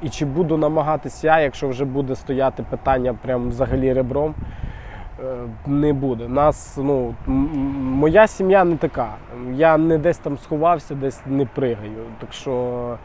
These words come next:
ну, я, дивіться, на майбутнє не буду там всім хейтерам відповідати, але, ну, класно, що це, ця тема була затронута. Я взагалі завжди відкритий,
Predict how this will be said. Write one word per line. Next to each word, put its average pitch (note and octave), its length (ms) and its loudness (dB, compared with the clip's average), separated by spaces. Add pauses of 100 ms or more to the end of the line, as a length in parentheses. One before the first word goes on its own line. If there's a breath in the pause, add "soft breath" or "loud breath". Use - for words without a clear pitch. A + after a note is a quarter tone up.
(800 loud breath)
ну, B3 160 2
я, F3 320 6
дивіться, C3+ 420 -4
на C#3 120 2
майбутнє C#3+ 600 0
не C#3+ 100 4
буду C#3 220 0
там B2 140 -2
всім B2+ 260 -6
хейтерам B2+ 440 -2
відповідати, D3 560 -2
але, C3 500 -2 (140)
ну, D3+ 200 0 (1000)
класно, F#3 380 6
що E3 120 0
це, E3+ 140 4 (240)
ця E3+ 140 6
тема F3 320 4
була D#3 360 6
затронута. G3 680 2
Я D3 380 6
взагалі C#3 440 -2
завжди C3+ 340 -2
відкритий, D3 600 -2